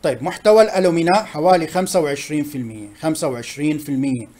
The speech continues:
هون البورتلاند سيمنت، هلا هذا الجدول حاطط لك أربعة في المية، اوكي؟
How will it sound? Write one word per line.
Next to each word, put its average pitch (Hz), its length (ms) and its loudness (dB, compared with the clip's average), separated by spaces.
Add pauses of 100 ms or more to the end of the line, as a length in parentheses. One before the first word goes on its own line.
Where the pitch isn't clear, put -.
(440)
هون 240 200 4
البورتلاند 214 560 2
سيمنت، 226 480 0
هلا 180 380 0
هذا 214 140 2
الجدول 214 460 2
حاطط 190 400 -2
لك 180 180 0
أربعة 135 300 0
في 131 100 -10
المية، 151 380 -2 (320)
اوكي؟ 196 320 -2